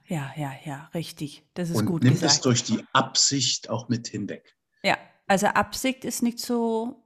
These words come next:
Speaker 1: unterschätzen.
Speaker 2: Absicht ist, ist entscheidend. Wir brauchen praktisch
Speaker 1: Ja.
Speaker 2: die Absicht, erstmal unsere eigene Absicht und dann natürlich das respektvolle Kontakt aufnehmen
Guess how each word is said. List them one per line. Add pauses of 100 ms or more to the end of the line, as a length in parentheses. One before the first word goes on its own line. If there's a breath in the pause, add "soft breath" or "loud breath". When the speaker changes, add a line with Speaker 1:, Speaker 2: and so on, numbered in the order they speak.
Speaker 1:
unterschätzen.
Speaker 2:
Absicht
ist,
ist
entscheidend.
Wir
brauchen
praktisch
Speaker 1:
Ja.
Speaker 2:
die
Absicht, (180)
erstmal
unsere
eigene
Absicht (320 loud breath)
und
dann
natürlich (180 soft breath)
das
respektvolle (360)
Kontakt
aufnehmen